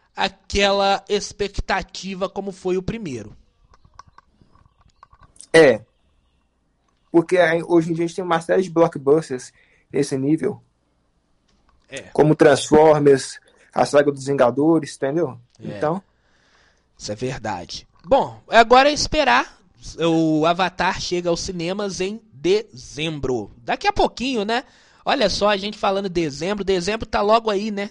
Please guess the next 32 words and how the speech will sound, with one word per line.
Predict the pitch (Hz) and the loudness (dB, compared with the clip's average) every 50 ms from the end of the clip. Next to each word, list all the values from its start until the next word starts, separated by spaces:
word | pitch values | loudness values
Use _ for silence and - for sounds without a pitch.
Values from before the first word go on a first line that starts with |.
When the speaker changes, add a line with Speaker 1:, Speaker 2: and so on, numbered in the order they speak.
| - _ _ | -12 _ _
Speaker 1:
Mês | - 160 175 208 226 - - | -10 -4 -2 -2 -2 -4 -6
que | - 180 | -10 -8
vem | 160 175 190 214 214 | -6 -6 -6 -6 -4
já | 202 208 196 | -2 -2 -2
é | 196 190 | -2 -2
dezembro, | 180 180 160 135 131 170 185 208 214 208 202 202 - _ _ - - - - - - _ _ | -2 -4 -4 -4 -4 -2 -2 0 0 -2 -4 -6 -8 _ _ -20 -20 -20 -20 -20 -20 _ _
já | - 160 170 175 | -4 0 0 2
é | 175 180 | 0 0
Natal, | 175 156 139 - - 190 190 208 208 214 214 214 208 - _ _ _ _ _ _ | -2 -6 -10 -6 0 4 4 6 6 4 2 -4 -8 -12 _ _ _ _ _ _
já | - - 156 147 | -6 -6 -6 -4
tem | - - 175 175 175 | -6 -6 -6 -6 -6
Avatar | 170 160 165 147 151 - - 151 151 160 | -4 -4 -6 -6 -6 -6 -6 -6 -6 -6
nos | 147 135 | -8 -8
cinemas, | - - 147 135 151 185 202 214 214 208 208 190 180 180 | -8 -10 -8 -6 -4 -2 -2 -2 -2 -2 -2 -4 -4 -4
enfim. | 196 175 - - - 185 208 220 226 226 220 _ | -6 -8 -10 -8 -6 -6 -4 -4 -6 -8 -10 _
Daqui | - 170 175 165 - 202 | -4 -4 -4 -2 0 -2
a | - - | 0 0
dois | 175 185 170 160 151 151 | 2 0 0 0 0 -2
meses | 160 170 180 180 170 170 | 0 0 0 0 0 -4
a | 165 | -8
gente | 160 165 160 - - | -8 -10 -10 -6 -4
já | 165 160 | -4 -4
virou | 156 165 156 151 160 160 151 143 | -2 0 2 4 4 4 4 4
o | 151 | 4
ano | 151 170 190 202 202 208 208 202 202 _ _ _ _ _ _ | 4 4 4 4 4 2 0 -2 -4 _ _ _ _ _ _
e | 143 | -8
já | 151 170 160 | -6 -4 -4
estamos | 156 - - - 165 165 170 165 | -4 -6 -8 -8 -6 -6 -6 -8
nesse, | 170 165 - - 110 98 - - | -6 -6 -6 -8 -8 -12 -16 -12
na | 151 151 151 147 147 143 | -10 -8 -8 -8 -8 -8
expectativa | 147 139 - - - 170 - - - 190 156 131 - - - 165 175 175 165 151 | -8 -10 -10 -10 -10 -10 -10 -10 -10 -10 -10 -10 -12 -14 -12 -10 -8 -8 -6 -6
aí | 143 135 143 170 | -6 -6 -8 -10